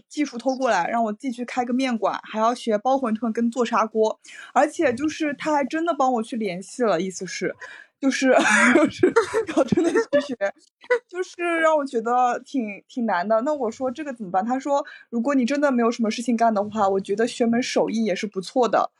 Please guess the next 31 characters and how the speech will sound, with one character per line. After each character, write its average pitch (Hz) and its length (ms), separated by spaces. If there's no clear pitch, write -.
就 220 100
是 208 140
意 220 120
思 214 140
是 202 60
这 214 100
个 208 80
样 170 260
子， - 160
就 277 80
最 311 140
后 339 120
还 254 180
是 285 80
要 277 120
我 220 160
自 277 280
食 220 180
其 - 240
力， 202 220
意 180 180
思 180 160
是， - 340
就 190 320
感 180 180
觉 180 300
挺 214 200
有 214 160
意 196 140
思 - 240
的。 - 140